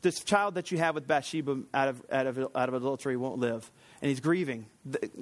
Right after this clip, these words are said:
as every father would. I mean, he sinned to create the child, but nevertheless, he loves every child he has. And he says, "Well, one day I'll see this child again." He eventually just comes out of the funk, and he's like, "One day I'll see this child again.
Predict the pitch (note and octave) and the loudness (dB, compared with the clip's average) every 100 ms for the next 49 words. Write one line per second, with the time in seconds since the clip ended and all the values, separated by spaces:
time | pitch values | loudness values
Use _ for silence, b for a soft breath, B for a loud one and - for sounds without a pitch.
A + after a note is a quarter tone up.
0 | - G3 F#3+ A3 G3+ D3 - F3+ F3+ C#3+ | -2 2 2 2 -2 -4 -2 2 2 2
1 | E3+ F3+ D3 D#3+ - D#3 A#2+ _ _ B | 2 2 0 -6 -4 -4 -4 _ _ B
2 | B B - D#3 D3 - G#3+ F3 D3+ - | B B -4 -2 0 2 2 0 -6 -8
3 | - - F3 F3+ C#3 - C3 C3 D3+ D3+ | -10 2 2 2 0 2 0 0 0 2
4 | C#3+ C3+ C#3+ C3 C3+ - - _ _ _ | 0 0 -2 0 -2 -4 -16 _ _ _
5 | D#3 D3 C#3 A2+ A2+ - - - B B | 0 2 -2 -4 -8 -12 -16 -18 B B
6 | B B - C3 C3 D#3 D3 C#3 C3 - | B B -6 -2 0 2 2 0 -2 -8
7 | - _ _ _ _ - B B B - | -14 _ _ _ _ -20 B B B -4
8 | B2+ D3 E3 E3 D3+ - C#3+ C3 C#3 A#2+ | 0 2 2 2 2 -2 -6 -2 0 0
9 | A#2 A2 G#2 - - _ _ _ D3+ F3 | -4 -8 -12 -16 -20 _ _ _ 2 2
10 | F#3 F3+ D3+ - F3 E3+ E3+ D3 C3 D3+ | 0 -2 -2 -2 -2 2 0 0 -2 -2
11 | C3+ C#3 C#3+ C#3 D3+ E3+ E3+ D#3+ E3 D3 | -2 -2 -2 0 0 2 2 0 -2 -4
12 | - D3+ C#3 C3 A#2+ A2+ | 0 0 2 -2 -4 -6